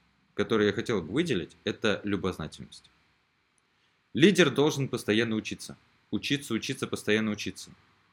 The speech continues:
А, не стоять на месте. Добился успеха, молодец.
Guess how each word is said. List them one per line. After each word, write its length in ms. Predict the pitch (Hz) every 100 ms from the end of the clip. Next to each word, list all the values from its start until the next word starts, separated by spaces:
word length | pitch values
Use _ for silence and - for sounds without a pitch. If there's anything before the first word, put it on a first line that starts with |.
| _ 98
А, 340 | 98 95 95
не 200 | 104 123
стоять 400 | - 123 127 123
на 80 | 120
месте. 400 | 107 95 - - _ _ -
Добился 460 | 117 113 151 151 151
успеха, 520 | 143 156 160 165 165
молодец. 1120 | 131 131 131 120 135 139 139 - - -